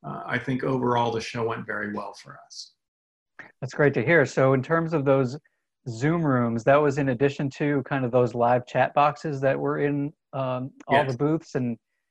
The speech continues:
Speaker 2: um, how, like, you know, how
Speaker 1: We had
Speaker 2: many
Speaker 1: three of them.
Speaker 2: integrators would you, would you find at a time in those Zoom rooms, and, and what were the conversations like? Were they just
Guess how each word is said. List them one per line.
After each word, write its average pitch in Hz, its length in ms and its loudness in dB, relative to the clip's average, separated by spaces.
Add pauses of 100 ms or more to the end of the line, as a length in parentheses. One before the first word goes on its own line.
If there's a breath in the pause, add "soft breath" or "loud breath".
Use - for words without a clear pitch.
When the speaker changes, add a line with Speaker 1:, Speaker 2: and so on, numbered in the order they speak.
(220)
Speaker 2:
um, 113 540 -4 (680)
how, - 240 2
like, 147 220 0 (840)
you 156 80 -4
know, 131 140 0
how 131 160 2
Speaker 1:
We 226 60 8
had - 80 6
Speaker 2:
many 170 220 -2
Speaker 1:
three 196 140 10
of 165 80 10
them. - 80 6
Speaker 2:
integrators 151 280 6
would 147 160 2
you, 160 380 -2
would 151 240 -2
you 143 120 0
find 143 360 2
at 131 120 6
a 123 60 0
time 135 420 0
in 117 120 -2
those 120 240 -4
Zoom 131 240 2
rooms, 139 360 2
and, 123 180 -2
and 127 260 -4
what 156 140 0
were 160 120 0
the 139 200 2
conversations 131 760 -2
like? 113 180 -4
Were 123 100 -6
they 120 140 -4
just 131 260 -6